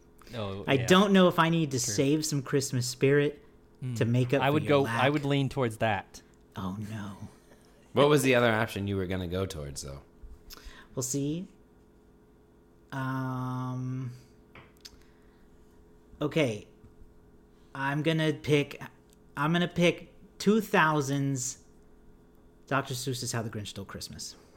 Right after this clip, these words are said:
Speaker 1: Oh,
Speaker 2: Good choice.
Speaker 1: yeah.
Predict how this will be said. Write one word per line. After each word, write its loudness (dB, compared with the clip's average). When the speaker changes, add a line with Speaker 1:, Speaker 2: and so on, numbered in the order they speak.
Speaker 1:
Oh, 0
Speaker 2:
Good -14
choice. -2
Speaker 1:
yeah. -4